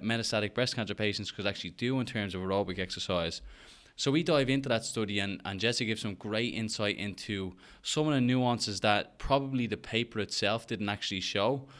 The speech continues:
Um, so with that, I'll let you just sit back and enjoy, um, both the chat about cardiotoxicity and, and all the intricacies of the, the research project, and enjoy the show. All right, Jess, so I really appreciate you jumping on the call. Uh, I know you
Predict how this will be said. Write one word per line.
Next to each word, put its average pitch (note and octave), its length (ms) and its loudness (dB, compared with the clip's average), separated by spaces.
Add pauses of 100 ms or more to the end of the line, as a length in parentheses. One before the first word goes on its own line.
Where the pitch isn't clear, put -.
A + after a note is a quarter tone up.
(280)
Um, G2+ 480 4 (260)
so - 220 2
with E3+ 240 2
that, C#3+ 220 8
I'll B2 80 4
let B2+ 180 4
you A#2 80 -2
just A#2+ 180 0
sit C3 160 2
back B2+ 220 4
and A2+ 100 2
enjoy, A#2 540 2 (340)
um, G#2 220 2
both A#2 160 2
the G#2+ 80 -6
chat C3+ 280 4
about B2 220 2
cardiotoxicity B2 1000 2
and, G2 200 -2
and G2+ 400 0
all A2 220 4
the G#2+ 180 2
intricacies G#2 560 -4
of G2 200 0
the, G2 280 2 (260)
the G2 80 -6
research A2 400 2
project, B2 360 0
and G2 220 0 (280)
enjoy A2 220 2
the A#2 60 4
show. C#3+ 340 2 (680)
All B2 120 8
right, B2 120 10
Jess, A#2+ 240 6
so B2 140 6
I A2+ 60 8
really C3 560 4
appreciate A#2 640 6
you G#2+ 40 4
jumping G#2 300 4
on G2+ 80 4
the G2 80 2
call. F#2+ 540 6
Uh, F#2 260 8
I F#2+ 80 4
know G2+ 240 6
you G2 520 4